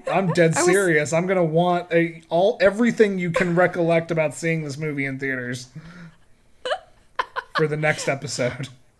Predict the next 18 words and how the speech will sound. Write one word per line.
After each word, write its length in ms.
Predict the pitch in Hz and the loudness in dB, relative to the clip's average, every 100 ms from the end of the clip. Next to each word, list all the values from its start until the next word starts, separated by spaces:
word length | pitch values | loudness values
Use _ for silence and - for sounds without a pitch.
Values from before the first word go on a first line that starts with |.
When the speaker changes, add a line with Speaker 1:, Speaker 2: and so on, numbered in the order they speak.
| _ _ _ _ _ _ _ - | _ _ _ _ _ _ _ 0
Speaker 2:
Okay, 680 | 240 262 285 226 185 190 - | 2 2 2 0 0 -6 -6
all 200 | - 214 | -2 0
right. 520 | 220 190 170 - - _ _ _ _ _ _ _ _ - - - - | 0 -2 -4 -10 -14 _ _ _ _ _ _ _ _ -20 -20 -20 -20
<laughs> 80 | - - 719 - - - - - - - - - _ - - 571 _ - - - - | -20 -8 -8 -8 -20 -20 -20 -20 -20 -20 -20 -20 _ -16 -16 -16 _ -20 -20 -16 -8
Uh, 500 | 349 359 359 339 262 | -4 -2 -2 -2 -4
so 180 | - 370 | 2 4
you've 240 | 311 381 | 4 0
seen 200 | 349 311 | -2 -4
this, 240 | 208 - | -4 -8
yes? 220 | 190 196 190 | -4 -2 0
Speaker 1:
Oh, 120 | 156 | 0
yeah. 260 | 117 - - _ _ _ _ _ _ _ _ _ _ _ - | -2 -8 -20 _ _ _ _ _ _ _ _ _ _ _ -6
Speaker 2:
Okay, 360 | 247 226 - - 214 | -4 -4 -8 -10 -10
all 60 | |
right, 140 | - 190 | -10 -10
just 140 | 208 | -10
making 300 | 214 214 226 | -10 -6 -8
sure. 260 | 226 - | -8 -12